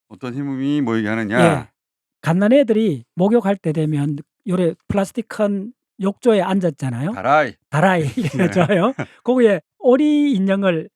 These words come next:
Speaker 2: 한 다섯, 여섯 개 띄워놨다 생각하면 돼요. 그 오리 인형이 대륙이요. 남미, 아프리카, 호주, 인도, 남극 이런
Speaker 1: 네,
Speaker 2: 대륙이라
Speaker 1: 네.
Speaker 2: 생각하면 돼요. 그러면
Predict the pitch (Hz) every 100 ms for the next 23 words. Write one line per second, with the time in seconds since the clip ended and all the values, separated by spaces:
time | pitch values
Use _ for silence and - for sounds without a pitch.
0 | _ - 170 151 180 208 - 165 - 175
1 | 147 - 120 131 120 104 104 87 _ _
2 | _ _ - 214 277 277 226 220 185 165
3 | 160 123 101 - _ _ _ 156 151 175
4 | 202 185 147 - 196 175 131 175 180 202
5 | 208 190 190 185 165 196 180 185 185 175
6 | 190 165 156 143 127 117 113 _ _ _
7 | _ - 254 233 175